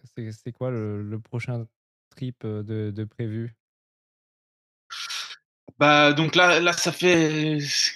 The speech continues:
Speaker 2: ouais, ça, ça fait, ça fait pas beaucoup de temps que je suis revenu, là, parce que, euh, sur le retour, on a, on a eu des problèmes, euh,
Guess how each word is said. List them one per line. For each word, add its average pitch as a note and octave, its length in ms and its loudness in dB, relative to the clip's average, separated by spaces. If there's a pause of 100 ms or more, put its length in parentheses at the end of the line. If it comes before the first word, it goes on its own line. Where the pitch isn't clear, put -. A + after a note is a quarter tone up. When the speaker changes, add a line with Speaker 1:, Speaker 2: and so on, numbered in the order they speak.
(100)
Speaker 2:
ouais, C#3 160 -4 (180)
ça, - 220 -8 (240)
ça - 140 -12
fait, C3+ 260 -12 (420)
ça B2 120 -10
fait C3 120 -4
pas D3 120 2
beaucoup D#3 180 -6
de - 60 -8
temps F#3 160 6
que F3 100 0
je - 40 2
suis F3 100 4
revenu, F#3 240 6
là, F3+ 140 6
parce F3 180 2
que, E3 80 4 (140)
euh, C#3+ 240 4
sur C#3+ 160 0
le D3+ 80 6
retour, F#3 320 2
on D#3+ 40 4
a, D3+ 60 6 (240)
on D3 160 2
a C#3+ 80 4
eu C#3+ 60 4
des C#3+ 100 6
problèmes, D3+ 540 4
euh, B2 340 4